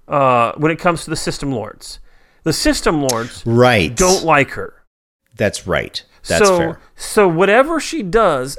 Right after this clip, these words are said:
Speaker 1: out in the real world, she has
Speaker 2: Right.
Speaker 1: to be on the down low with both the S G C and the System Lords.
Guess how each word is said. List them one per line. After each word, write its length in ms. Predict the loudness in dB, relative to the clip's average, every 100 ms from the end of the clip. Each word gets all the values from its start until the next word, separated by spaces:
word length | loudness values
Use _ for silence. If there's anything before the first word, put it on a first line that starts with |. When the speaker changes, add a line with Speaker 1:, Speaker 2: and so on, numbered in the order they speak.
| -2
Speaker 1:
out 200 | -2 -2
in 160 | -6 -4
the 100 | -2
real 240 | 0 0
world, 400 | -2 -6 -10 -16 -20 _ _
she 280 | -6 -4 -2
has 240 | 0 0
Speaker 2:
Right. 120 | 0
Speaker 1:
to 80 | -4
be 320 | -6 -6 -6 -6 0
on 240 | 2 2
the 60 | 0
down 420 | 2 4 2 0
low 260 | 2 2
with 300 | 0 0 -2 -2
both 240 | -4 -2
the 140 | 0
S 180 | 0 -2
G 200 | -8 -10
C 580 | -8 -10 -10 -8 -10 -12 _ _ -8
and 340 | -4 -4 -6
the 60 | -6
System 500 | -4 -6 -6 -6 -4
Lords. 600 | -4 -8 -16 -16 -16